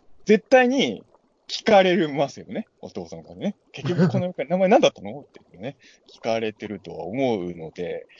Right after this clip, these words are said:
うん、ただ俺はまあね、なんていうんですかね、あのー、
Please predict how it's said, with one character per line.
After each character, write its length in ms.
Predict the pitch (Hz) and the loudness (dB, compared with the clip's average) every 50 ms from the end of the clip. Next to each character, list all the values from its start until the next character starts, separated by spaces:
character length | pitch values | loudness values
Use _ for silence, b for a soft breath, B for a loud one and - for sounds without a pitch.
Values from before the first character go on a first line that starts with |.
| B B B B B B _ _ _ - | B B B B B B _ _ _ -6
う 160 | 110 - 220 | -4 -2 -2
ん、 40 | 214 | 0
た 120 | - - | 4 4
だ 100 | - 190 | 6 6
俺 160 | 139 151 226 294 | 6 6 6 6
は 140 | 311 302 | 6 6
ま 220 | 269 247 294 330 247 | 6 6 4 4 2
あ 40 | 151 | 2
ね、 140 | 139 139 | -2 -4
な 120 | 127 131 - | -6 -6 -6
ん 120 | 403 403 | -6 -8
て 120 | - - 302 | -8 -8 -8
い 20 | |
う 20 | |
ん 40 | - | -8
で 20 | - | -8
す 80 | - | -8
か 120 | - 92 90 | -10 -10 -6
ね、 360 | 98 110 107 104 95 87 - | -4 -4 -4 -4 -6 -8 -8
あ 180 | - 110 104 104 | -8 -8 -6 -6
の 120 | 104 101 | -8 -8
ー、 800 | 101 101 98 101 101 98 98 98 98 98 95 95 95 95 95 98 | -8 -10 -10 -10 -10 -10 -8 -8 -8 -8 -10 -10 -10 -12 -12 -14